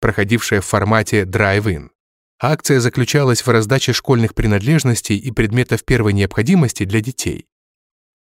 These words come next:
В том же месяце сассексы посетили дошкольный учебный центр, находившийся неподалеку от школы Пренепорочного Сердца, где в старших классах училась Меган.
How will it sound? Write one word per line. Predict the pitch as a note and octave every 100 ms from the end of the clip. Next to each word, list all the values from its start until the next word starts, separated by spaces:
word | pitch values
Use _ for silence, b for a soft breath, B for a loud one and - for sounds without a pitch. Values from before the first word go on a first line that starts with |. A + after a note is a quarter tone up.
| _
В | -
том | D#3 F#3
же | D#3+
месяце | E3+ G3+ G#3 - G3 F3+
сассексы | - C3+ D#3+ - E3 E3
посетили | - A2+ A#2+ - D3+
дошкольный | A#2 A#2+ - C#3+ B2 G2+
учебный | G2 G#2+ F#2 F2+
центр, | - B2+ D3 E3+ E3 -
находившийся | A#2 - C3+ G3 F#3+ D#3
неподалеку | D3+ C#3+ A2+ G#2 A#2 E3 D#3+
от | A2+ -
школы | - D#3+ E3+ D#3+
Пренепорочного | C3 A#2+ - G2 A#2 - G#2+ G#2+
Сердца, | - F#2+ - - - _
где | G2+ A2 G2
в |
старших | - A2+ - G#2 -
классах | C#3 F#3 - F#2+ -
училась | A2+ - B2+ B2 -
Меган. | G#2 E2 A1